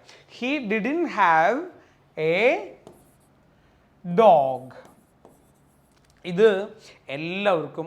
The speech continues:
ഒരുപാട് ആളുകൾക്ക് ഇത് സംശയം വരുന്നതാണ്. ഇതെന്താണ് ഈ hadn't ഉപയോഗിച്ച പോലെ, എന്തിനാ didn't ഉപയോഗിക്കണേന്ന് ചോദിക്കും. പക്ഷെ അതാണ് സ്ട്രക്ചർ, അതുകൊണ്ടാണ് അങ്ങനെ പഠിപ്പിക്കുന്നത്. അപ്പോൾ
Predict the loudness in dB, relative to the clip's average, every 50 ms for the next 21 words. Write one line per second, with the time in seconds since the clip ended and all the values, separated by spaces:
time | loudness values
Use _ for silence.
0 | -12 -10 -10 -8 -4 0 2 2 4 4 4 4 4 4 2 0 -4 -6 -8 -10
1 | -12 -12 -12 -12 -12 -12 -14 -12 -12 -14 -14 -12 -12 -10 -10 -10 -10 -10 -10 -12
2 | -12 -12 -14 -16 -20 -20 -20 -20 -20 _ -8 -4 -4 -4 -4 -4 -2 -2 -2 -2
3 | -2 -4 -6 -6 -6 -4 0 0 0 0 0 -2 -4 -6 -4 -4 -4 -4 -6 -6
4 | -8 -8 -8 -10 -12 -12 -10 -10 -10 -8 -8 -10 -10 -10 -8 -8 -6 -8 -8 -8
5 | -10 -8 -8 -8 -8 -8 -8 -8 -8 -8 -8 -10 -10 -12 -14 -14 -14 -14 -14 -14
6 | -14 -12 -12 -12 -14 -16 -20 -20 -20 _ _ -20 -20 _ _ -10 -10 -8 -6 -6
7 | -6 -4 -4 -4 -4 -4 -4 -4 -6 -10 -12 -10 -8 -8 -8 -8 -8 -10 -8 -8
8 | -6 -6 -6 -8 -8 -6 -6 -6 -6 -6 -8 -10 -10 -12 -10 -10 -10 -12 -12 -12
9 | -16 -16 -16 -14 -12 -12 -12 -12 -14 -16 _ -20 -20 -20 -16 -12 -8 -6 -6